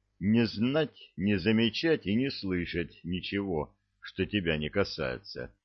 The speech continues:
Тогда есть шанс дожить до старости, а иначе". Когда я окончательно принял место Саркисова и напоследок намекнул ему о готовящейся в отношении кое-кого ликвидации...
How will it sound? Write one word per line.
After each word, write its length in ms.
Тогда 280
есть 260
шанс 500
дожить 460
до 120
старости, 680
а 220
иначе". 640
Когда 360
я 160
окончательно 800
принял 400
место 420
Саркисова 1000
и 100
напоследок 680
намекнул 640
ему 360
о 100
готовящейся 720
в 260
отношении 560
кое-кого 640
ликвидации... 1000